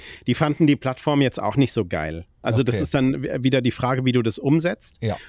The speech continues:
Speaker 1: Und offen gestanden, <clears throat> man hätte dafür ja auch eine api haben können, ne?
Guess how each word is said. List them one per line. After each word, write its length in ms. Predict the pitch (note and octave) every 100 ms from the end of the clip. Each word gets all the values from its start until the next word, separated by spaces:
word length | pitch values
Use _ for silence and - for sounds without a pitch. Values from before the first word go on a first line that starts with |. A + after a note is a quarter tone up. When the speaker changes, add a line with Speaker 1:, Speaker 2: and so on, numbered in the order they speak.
| - _ -
Speaker 1:
Und 160 | D3 C#3
offen 260 | E3 -
gestanden, 680 | F#3 - D3+ D#3+ D#3+ F3+ A3+ - _ -
<clears throat> 40 |
man 420 | F3+ E3+ C3 C3+ B2+
hätte 260 | C#3+ E3+
dafür 300 | C#3 C3 D3
ja 120 | C#3
auch 120 | A#2+ -
eine 140 | D3+
api 320 | G2+ - C3+ G2+
haben 260 | F#2 G2+ G2
können, 300 | G2+ F#2
ne? 120 | G#2